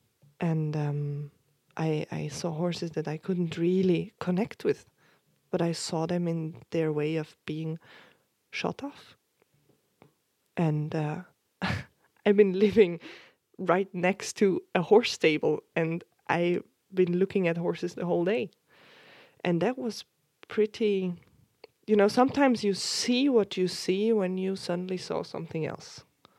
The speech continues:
And that's what happened when I came back. And that was <laughs> kind of a crisis, because it was not nice to see that.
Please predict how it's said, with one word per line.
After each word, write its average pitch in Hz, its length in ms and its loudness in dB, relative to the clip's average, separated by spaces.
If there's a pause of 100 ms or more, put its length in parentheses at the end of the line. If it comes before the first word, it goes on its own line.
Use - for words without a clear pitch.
(760)
And 180 160 -2
that's 175 220 -4
what - 120 0
happened 170 400 -6
when 156 140 -4
I 156 120 -4
came 160 280 -6
back. - 360 -14 (380)
And 160 160 -2
that 185 200 -8
was 185 200 -6
<laughs> - 0 -
kind - 320 -12
of 202 160 -4
a - 40 -8
crisis, - 720 -6 (1000)
because 180 260 -4
it 180 160 -8
was 180 160 -6
not 190 200 -4
nice 190 300 -2
to - 120 -10
see 156 240 -8
that. 185 200 -6